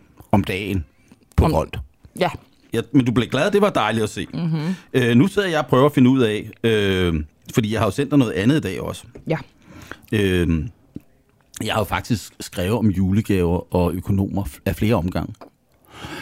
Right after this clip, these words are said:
Speaker 1: Øhm, fordi det er rigtigt nok, at hvis man nu skal tage økonomisk teori sådan i sin mest strenge, kedelige form, så må vi sige, at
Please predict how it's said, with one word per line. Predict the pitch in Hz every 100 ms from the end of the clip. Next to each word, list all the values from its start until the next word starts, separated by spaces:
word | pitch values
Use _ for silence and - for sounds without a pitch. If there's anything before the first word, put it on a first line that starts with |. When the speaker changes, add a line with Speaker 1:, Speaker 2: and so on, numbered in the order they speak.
| - - - - - - _ _ -
Speaker 1:
Øhm, | 127 98 87 78 67 - - - - - -
fordi | - 113 120
det | 127 123
er | 120
rigtigt | 107 -
nok, | 110 90 - -
at | 101 90 - _ _ _ - - _ -
hvis | - 90
man | 120
nu | 113
skal | - -
tage | 110 107
økonomisk | 113 - 107 107 107 -
teori | - 107 95 104
sådan | - 101
i |
sin | 95 101 95 95
mest | 95 101 - - - -
strenge, | - - 95 90 90 95 85 - _ -
kedelige | - 117 101 95 95
form, | - 78 - - - -
så | -
må | 107
vi | 98 98
sige, | - 113 92
at | 101